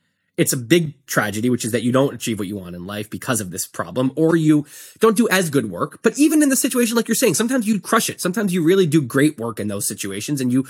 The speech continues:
you're super successful with it. And, and, and it, even then, your, the journey itself is awful for you. So maybe the end goal is the same, but most of your life is spent in the journey, and you're sitting there. It, when, it, so there's another term that I like to bring into this, which is the dark playground.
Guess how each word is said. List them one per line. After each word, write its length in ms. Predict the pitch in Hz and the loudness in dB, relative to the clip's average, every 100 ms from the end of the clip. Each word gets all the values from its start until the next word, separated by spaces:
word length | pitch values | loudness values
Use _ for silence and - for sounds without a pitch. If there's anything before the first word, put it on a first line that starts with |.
| - - | -8 0
you're 100 | 160 | 0
super 640 | - - 196 190 208 208 185 - - | 2 0 0 2 2 2 -4 -16 -10
successful 460 | - - 247 - 139 | -2 0 2 2 0
with 180 | 110 104 | 0 -4
it. 100 | 104 | -4
And, 160 | 117 | -4
and, 200 | 110 113 | -2 -2
and 200 | 123 135 | -2 -2
it, 240 | 139 110 _ | -4 -12 _
even 400 | 240 285 294 247 | 2 4 4 4
then, 380 | 226 240 107 - _ _ _ _ _ | 2 0 -4 -12 _ _ _ _ _
your, 260 | 185 185 175 | 2 4 6
the 140 | 170 | 2
journey 440 | 143 156 262 269 165 | 4 4 4 4 2
itself 520 | - - 220 147 131 | 0 -2 0 0 -2
is 120 | 123 - | -8 -6
awful 340 | 165 214 110 | -6 -4 -6
for 220 | - 80 65 | -8 -10 -12
you. 180 | 55 | -12
So 240 | - 143 135 - | -2 0 0 -2
maybe 240 | 143 226 240 | 2 4 4
the 160 | 170 | 4
end 200 | 180 247 | 2 2
goal 120 | 208 135 | 2 2
is 80 | |
the 80 | 123 | -2
same, 400 | 117 95 73 113 - - - | -4 -4 -8 -14 -16 -8 2
but 80 | |
most 260 | 190 285 302 | 4 4 2
of 60 | 269 | 2
your 120 | 175 | 4
life 240 | 151 214 | 4 2
is 100 | 247 | 0
spent 240 | - 127 139 | 0 -2 0
in 80 | |
the 80 | 160 | -2
journey, 400 | 127 175 226 139 | 0 0 2 4
and 80 | 135 | 4
you're 80 | 160 | 2
sitting 240 | - 254 160 | 2 0 2
there. 240 | 135 139 _ _ _ - | 2 0 _ _ _ -2
It, 100 | 170 | 2
when, 120 | 165 | 2
it, 220 | 151 151 - | 2 0 2
so 100 | - | 2
there's 160 | 143 | 4
another 220 | 143 180 160 | 4 4 2
term 300 | 117 98 107 | -2 -6 -4
that 100 | 107 | -2
I 80 | |
like 140 | 113 107 | -2 -4
to 60 | |
bring 160 | 107 117 | -4 -2
into 180 | 135 107 | -2 -4
this, 260 | 90 - | -8 -8
which 120 | 104 104 | -8 -10
is 100 | 101 | -8
the 80 | 107 | -2
dark 400 | 127 127 127 - | 0 0 -4 -4
playground. 380 | 139 95 - | -2 -4 -12